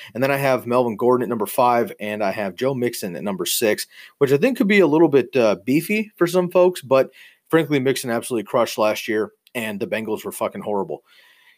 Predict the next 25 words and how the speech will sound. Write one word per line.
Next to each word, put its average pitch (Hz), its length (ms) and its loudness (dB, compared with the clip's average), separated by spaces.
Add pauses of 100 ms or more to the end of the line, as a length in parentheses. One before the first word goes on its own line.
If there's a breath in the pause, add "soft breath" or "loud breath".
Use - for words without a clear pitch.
(140 soft breath)
He 135 120 0
led 139 400 0
the 120 340 2
A 131 160 4
F 127 80 2
C 156 360 2
in 131 140 -8
rushing, 131 460 -2 (360 loud breath)
uh, 110 140 -2
yards 120 560 0
last 135 340 0
year 147 160 4
in 107 340 0
just 113 300 -6
fourteen 147 460 -2
games. 120 420 0 (460 loud breath)
The 113 80 -8
Bengals' 135 340 0
offensive 127 400 0
line 123 180 -2
was 110 120 -6
banged 117 280 -4
up 120 140 -4
all 117 220 0
year, 113 400 0